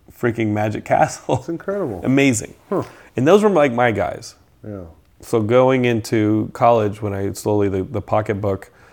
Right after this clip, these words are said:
Speaker 1: of a college student and the time of a college student keeps you from playing P Cs, that's where I started drifting away from it.
Speaker 2: Mm.
Speaker 1: What was your stuff?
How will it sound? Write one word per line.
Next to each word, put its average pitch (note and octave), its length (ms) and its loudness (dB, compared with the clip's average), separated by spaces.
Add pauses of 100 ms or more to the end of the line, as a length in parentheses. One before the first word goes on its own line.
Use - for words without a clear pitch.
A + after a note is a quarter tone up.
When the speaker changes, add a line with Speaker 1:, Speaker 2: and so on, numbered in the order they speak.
(140)
Speaker 1:
of A2 80 2
a G#2+ 60 2
college G#2+ 340 2
student G2 420 0
and G#2 140 -2
the G2+ 40 -2
time A2 280 0
of G2+ 140 2
a - 20 -6
college A2 240 4
student G#2 500 -4
keeps A2 220 -4
you G#2+ 80 -10
from - 80 -20
playing F#2+ 240 -4
P G2 140 -6
Cs, B2 400 2 (460)
that's A2 220 2
where A2+ 100 6
I G#2 60 2
started G2+ 300 -2
drifting F#2+ 260 -6
away F2+ 220 -4
from - 180 -16
it. - 140 -16
Speaker 2:
Mm. G2+ 460 -12 (200)
Speaker 1:
What B2+ 440 2
was C3 240 0
your A2 140 0
stuff? - 400 -12